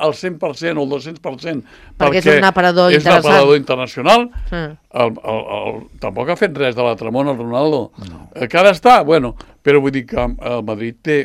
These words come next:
Speaker 1: un fons d'armari que no té el Barcelona, en quant als jugadors, eh, surten al dos mil per cent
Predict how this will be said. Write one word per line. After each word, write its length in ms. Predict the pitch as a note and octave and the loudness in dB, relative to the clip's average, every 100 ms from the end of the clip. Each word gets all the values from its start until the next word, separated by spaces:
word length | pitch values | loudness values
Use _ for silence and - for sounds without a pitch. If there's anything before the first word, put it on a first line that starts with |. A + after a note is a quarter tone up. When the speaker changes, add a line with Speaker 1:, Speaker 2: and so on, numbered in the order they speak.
| - | -4
Speaker 1:
un 200 | C#3 B2 B2+ | -8 -6 -8
fons 260 | - B2+ A2+ | -10 -10 -6
d'armari 580 | A#2+ A2 B2 C3+ B2 C3 _ _ _ _ | -4 -2 -2 -2 -4 -10 _ _ _ _
que 140 | - A2 | -10 -8
no 100 | G#2+ | -8
té 120 | G3 | -8
el 60 | A2 | -10
Barcelona, 580 | G#2 B2 C3+ C#3 F3+ - _ _ _ _ | -8 -8 -6 -6 -8 -10 _ _ _ _
en 240 | A#2+ A#2 G2+ | -4 -4 -6
quant 340 | - A#2+ A#2+ A2+ | -4 -2 0 -4
als 100 | G2+ | -8
jugadors, 680 | A#2 A2 A2+ C3+ D#3 - _ _ | -6 -4 0 2 0 -2 _ _
eh, 1120 | - C#2+ C2 D2+ - - - - D2 - - A#2+ | -10 -8 -8 -8 -10 -12 -14 -14 -14 -14 -16 -10
surten 480 | C#3+ B2 D#3+ F3 | -8 -6 -6 -4
al 180 | D3 A#2+ | -4 -4
dos 160 | B2 A#2 | -6 -8
mil 160 | C3 C#3 | -10 -8
per 160 | D3+ | -12
cent 280 | - A#2 - | -10 -12 -12